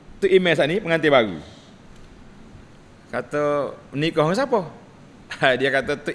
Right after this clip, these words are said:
imam nombor satu, calonkan dia nikah dengan, dengan adik, adik bini dia." Ha, kata cerdik tu imam tu. Dia tengok budak ni suara sedap, pop, dia pelagah lalu.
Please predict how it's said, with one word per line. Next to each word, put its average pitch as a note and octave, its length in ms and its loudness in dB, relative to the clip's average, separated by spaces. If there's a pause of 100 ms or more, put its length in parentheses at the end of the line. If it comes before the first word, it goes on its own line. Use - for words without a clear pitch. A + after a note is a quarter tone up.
imam D#3 240 0
nombor D3 240 -2
satu, E3 320 -2
calonkan D3+ 560 0
dia D#3 160 -2
nikah D#3 320 -4
dengan, C#3 180 -4 (1300)
dengan C#3 200 -2 (120)
adik, - 80 -10
adik C3 240 -2
bini A#2 240 -4
dia." D2+ 160 -8
Ha, F2 160 -8
kata A2+ 160 -6
cerdik C#3 400 -6
tu - 80 -10
imam E2+ 240 -8
tu. - 120 -20 (440)
Dia A#2+ 80 -2
tengok C#3 240 -2
budak D3 240 -6
ni C#3+ 80 -4
suara D3 240 2
sedap, D3 480 0
pop, B3 240 -4
dia C#3 160 -4
pelagah G2+ 400 -6
lalu. C#2+ 140 -14